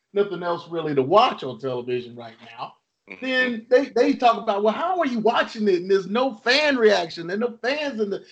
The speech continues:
Speaker 1: I'm like, "I'm enjoying the fact that I can hear the ring."
Speaker 2: Yeah.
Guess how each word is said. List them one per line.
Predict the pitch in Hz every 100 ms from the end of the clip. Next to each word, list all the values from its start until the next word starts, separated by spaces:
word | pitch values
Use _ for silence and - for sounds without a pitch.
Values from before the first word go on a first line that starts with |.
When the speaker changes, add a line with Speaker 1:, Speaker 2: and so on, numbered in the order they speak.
| -
Speaker 1:
I'm | -
like, | 214 190 175 _ _ -
"I'm | 202 220 226 220
enjoying | 180 165 160 131 156 185 190 185 185 175
the | 131
fact | - - 175 185 -
that | 147
I | 147 160
can | - 139
hear | 123 - - 202 190 185 156
the | 143
ring." | 127 123 139 180 160 117 98 90 _ _ _ _ _ -
Speaker 2:
Yeah. | 95 101